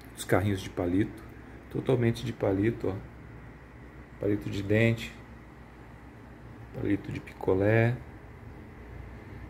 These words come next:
palito de churrasco na rodinha. Esse aqui é um assaveiro que eu fiz, ó, ficou bem legal.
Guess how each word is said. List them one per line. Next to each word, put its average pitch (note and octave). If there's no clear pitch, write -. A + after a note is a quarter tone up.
palito G2+
de G2+
churrasco G2+
na G2
rodinha. G#2
Esse -
aqui -
é C#3
um A#2+
assaveiro A2+
que -
eu G#2+
fiz, C3
ó, G2
ficou -
bem G#2
legal. A2+